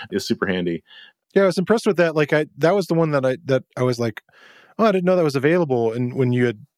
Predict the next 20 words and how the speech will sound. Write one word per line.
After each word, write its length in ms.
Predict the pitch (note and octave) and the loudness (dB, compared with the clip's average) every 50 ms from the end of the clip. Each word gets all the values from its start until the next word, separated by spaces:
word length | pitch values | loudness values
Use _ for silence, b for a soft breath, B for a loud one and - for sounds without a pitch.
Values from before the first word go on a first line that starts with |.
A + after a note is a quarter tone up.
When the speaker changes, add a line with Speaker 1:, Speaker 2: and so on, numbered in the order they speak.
| _ _ | _ _
Speaker 2:
you 140 | D#3 C#3+ | -4 -2
know, 140 | A#2+ A2+ G#2+ | -2 0 -2
I, 240 | G#2+ G#2+ - - - | -2 -4 -6 -6 -8
I 40 | A2 G2 _ _ _ _ - | -8 -8 _ _ _ _ -4
assembled 440 | B2+ A#2+ - D3 C#3+ B2+ B2+ A#2+ B2 | -4 -2 0 0 0 0 0 -2 -2
everything 360 | A#2+ A#2+ A#2+ - - A#2 A#2 | -2 -2 -2 -2 -2 -2 -2
and 120 | A#2 A2 - | -2 -4 -4
kinda 160 | B2 A#2 A2 | -4 -4 -2
put 180 | - B2+ A2+ | -2 -4 -4
it 60 | - - | -4 -4
together. 420 | G#2 B2 A#2+ A#2+ A#2+ A#2 A2 G#2 B B B B B B B B B B B B | -2 0 0 0 0 -2 -2 -4 B B B B B B B B B B B B
And, 360 | C3+ C3 C3 B2 A#2 A#2+ - _ _ - | 0 0 0 0 -4 -6 -8 _ _ 0
you 80 | F#3+ F3 | 2 2
know, 160 | C#3 B2+ A#2+ | 2 2 0
normally 440 | C3 C3+ D3 D#3+ D#3+ D#3 D#3 D3 C#3+ | 2 2 2 2 2 2 0 0 0
you 100 | C#3+ C3+ | 0 0
would 140 | C#3 B2 | 0 0
have 160 | C3+ B2+ B2 - | 0 -2 -2 -4
to 60 | B2+ | -2
go 380 | A#2 C#3+ C3 B2+ B2 A#2+ A#2+ | 0 2 2 2 2 0 -2